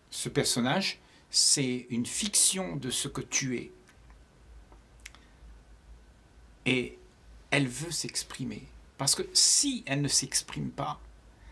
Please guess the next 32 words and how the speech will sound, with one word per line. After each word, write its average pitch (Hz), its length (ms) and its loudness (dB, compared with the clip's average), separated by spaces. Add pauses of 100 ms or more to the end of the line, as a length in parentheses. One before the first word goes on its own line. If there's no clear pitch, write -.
(200)
alors 156 220 0
tout 233 140 -2
le 196 100 0
personnage - 880 -4 (960)
n'a 120 140 -2
pla-, 117 220 -4 (100)
n'a 113 120 0
plus - 180 -10
de - 40 -16
sens. - 640 2 (600)
Parce - 140 -6
que 143 100 2
le 123 100 2
personnage 151 640 0
existe - 600 2 (240)
seulement 151 640 2
dans 123 320 2
son - 220 0
expression. - 640 -2 (480)
Et 123 60 0
son 147 240 4
expression, 165 680 0 (640)
elle 131 200 2
est 127 100 2
reliée 123 800 -2
à 110 100 2
l'expression 127 680 0
de 123 100 -2
ce - 160 0
qui 110 300 -8
est 113 40 -4
éphémère. 104 560 -2